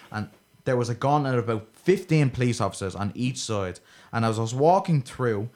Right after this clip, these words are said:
they were spitting on me, slapping me, and punching me.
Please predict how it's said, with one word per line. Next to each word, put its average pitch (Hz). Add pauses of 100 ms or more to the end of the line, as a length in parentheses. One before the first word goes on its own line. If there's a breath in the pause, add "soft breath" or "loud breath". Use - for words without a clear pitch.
(180 soft breath)
they 110
were 104
spitting 147
on 120
me, 127
slapping 135
me, 104
and 104
punching 104
me. 87